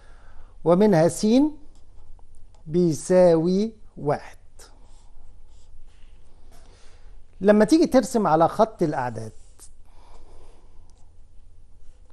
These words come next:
ده الشرطة س، وهنا س،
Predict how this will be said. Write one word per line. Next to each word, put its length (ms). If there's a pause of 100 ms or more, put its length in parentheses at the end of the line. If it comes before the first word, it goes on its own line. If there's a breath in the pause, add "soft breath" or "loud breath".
(400)
ده 160
الشرطة 480
س، 180 (1160 soft breath)
وهنا 380
س، 160